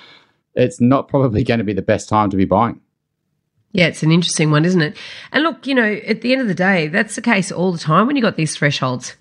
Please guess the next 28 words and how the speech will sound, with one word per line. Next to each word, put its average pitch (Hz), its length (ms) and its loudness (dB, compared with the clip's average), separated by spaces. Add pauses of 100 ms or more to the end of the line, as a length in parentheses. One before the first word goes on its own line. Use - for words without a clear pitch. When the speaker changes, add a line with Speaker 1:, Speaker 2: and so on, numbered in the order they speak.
Speaker 2:
You 190 120 -4
know, 175 180 -2
they're, 202 180 -4
Speaker 1:
Yeah. 120 140 4
Speaker 2:
they're - 80 0
quite 190 260 -6
arbitrary 196 680 0
sort 190 180 -6
of 160 80 -4
ceilings 185 500 2
in, 151 140 0
in, 151 280 2
in 147 220 0
marketplaces 156 800 2
and 151 300 -4
create 202 320 0
behaviour 165 560 2
around, 156 420 0 (380)
you 180 80 0
know, 160 180 4
just 160 320 -4
below 165 260 4
and 147 120 0
just - 240 -4
un-, 170 260 2
over 175 300 4
these, 147 420 0
uh, 147 260 0